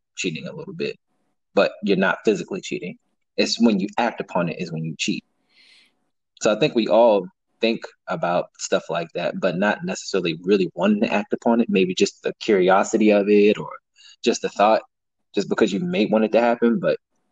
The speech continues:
if you really want it to happen, that's on you. You know, if you wanna cheat, by all means.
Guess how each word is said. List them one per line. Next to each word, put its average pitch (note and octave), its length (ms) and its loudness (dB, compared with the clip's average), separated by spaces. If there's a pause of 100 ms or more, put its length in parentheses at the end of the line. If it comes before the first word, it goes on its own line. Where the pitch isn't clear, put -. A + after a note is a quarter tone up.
(520)
if F#2+ 180 0
you A#2+ 140 6
really A#2+ 240 4
want C3 240 4
it B2+ 40 0
to C3 60 4
happen, C3 260 -2
that's A#2 220 0
on A2 220 0
you. A#2+ 180 0 (300)
You E2 160 -8
know, E2 80 -8
if E2 100 -8
you G2+ 60 -2
wanna A#2 240 2
cheat, C3 260 -4 (180)
by F2+ 80 0
all G#2 160 0
means. F#2+ 300 2